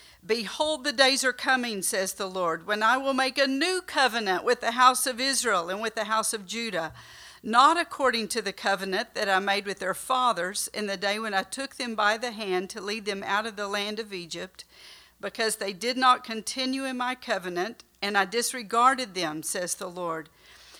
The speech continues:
For this is the covenant that I will make with the house of Israel after those days, says the Lord." So it's a prophetic work about, of,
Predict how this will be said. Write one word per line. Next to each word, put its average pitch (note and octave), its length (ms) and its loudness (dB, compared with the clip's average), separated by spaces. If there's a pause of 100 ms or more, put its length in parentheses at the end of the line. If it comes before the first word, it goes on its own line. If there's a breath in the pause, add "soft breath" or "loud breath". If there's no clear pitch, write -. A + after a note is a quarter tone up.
For A#3+ 180 4
this C#4+ 300 2
is C#4+ 140 -2
the C4+ 120 -6
covenant B3+ 580 0
that G#3+ 120 0
I G#3+ 120 8
will A3 160 -2
make G#3+ 280 0
with G#3 140 -4
the G3+ 100 -2
house G#3+ 300 0
of F#3+ 120 -6
Israel G#3+ 500 2
after C4+ 500 4
those A#3 440 0
days, F3+ 540 -2
says F#3 280 -2
the G3+ 120 -8
Lord." F#3+ 340 0
So A3 120 0
it's G#3 120 -4
a G#3+ 60 -4
prophetic C#4 640 -4
work G#3+ 420 0
about, G3 380 -6
of, F#3+ 220 -4